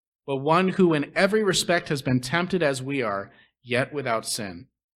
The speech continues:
Let us then, with confidence, draw near to the throne of grace, that we may receive mercy and find grace to help in the time of need." Uh, we can come boldly to the Father in prayer because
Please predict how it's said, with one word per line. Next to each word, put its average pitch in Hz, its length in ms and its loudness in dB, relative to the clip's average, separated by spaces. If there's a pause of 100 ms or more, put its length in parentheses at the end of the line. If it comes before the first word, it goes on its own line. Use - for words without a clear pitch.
(320)
Let 151 220 4
us 196 160 2
then, 123 340 -2
with 120 200 -6
confidence, 139 640 -2
draw 131 220 0
near 131 360 2
to - 100 -4
the 127 140 -4
throne 139 260 -4
of 147 140 -6
grace, 98 460 -6 (500)
that 123 80 -4
we 147 140 0
may 156 140 4
receive 139 540 2
mercy 131 720 0 (360)
and 131 120 -20
find 135 260 2
grace 147 300 0
to 156 100 0
help 117 380 -4
in 131 160 -8
the 123 80 -8
time 110 360 -6
of 101 120 -12
need." 104 380 -12 (640)
Uh, 107 60 -12
we 147 160 0
can 185 160 6
come 170 240 4
boldly 165 480 2
to 196 320 2
the 160 80 -2
Father 156 440 0
in 151 280 -10
prayer 135 380 -2
because 123 840 -4